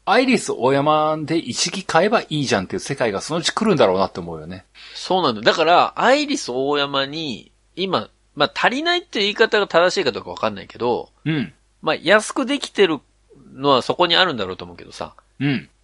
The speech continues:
Speaker 2: デザイン性の統一感はないじゃん。
Speaker 1: まあな。
Speaker 2: それがさ、いよいよ、アイリスオーヤマの全、その家電だったりなんだったり日用品だったりがさ、
Speaker 1: うん。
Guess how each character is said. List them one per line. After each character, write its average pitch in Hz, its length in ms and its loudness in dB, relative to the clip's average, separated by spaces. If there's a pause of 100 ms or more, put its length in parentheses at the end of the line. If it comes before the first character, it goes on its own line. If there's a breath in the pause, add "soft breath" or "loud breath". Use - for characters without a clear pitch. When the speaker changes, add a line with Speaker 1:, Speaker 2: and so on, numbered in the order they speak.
(160)
Speaker 2:
デ 147 180 6
ザ 262 240 6
イ 294 140 0
ン 277 60 -2
性 240 500 4
の 208 280 -2
統 277 300 4
一 262 240 -4
感 131 240 2
は 90 100 -2
な 101 180 2
い 92 60 -2
じ - 100 -12
ゃ - 40 -16
ん。 - 40 -20 (500)
Speaker 1:
ま 104 300 2
あ 90 40 -4
な。 139 800 2 (360)
Speaker 2:
そ - 180 6
れ 262 140 4
が 269 120 6
さ、 123 320 4 (760)
い 160 120 -2
よ 240 200 6
い 233 80 0
よ、 214 400 2 (100)
ア 214 120 8
イ 240 160 4
リ 170 100 2
ス - 140 -4
オ - 60 -10
ー 143 220 4
ヤ 147 100 4
マ 147 140 -2
の 135 160 -2
全、 156 460 0
そ 104 120 -6
の 98 80 -4
家 104 200 -2
電 123 240 -2
だ 123 100 4
っ 120 40 -2
た 98 160 -2
り 90 100 -8
な 98 140 -4
ん 101 40 -6
だ 92 100 -6
っ - 20 -8
た 95 100 -14
り 95 60 -8
日 95 200 -8
用 104 80 -2
品 107 120 -6
だ 107 80 -2
っ - 40 -8
た - 140 -8
り - 100 -14
が - 100 -12
さ、 - 240 -6 (140)
Speaker 1:
う 110 60 0
ん。 117 300 2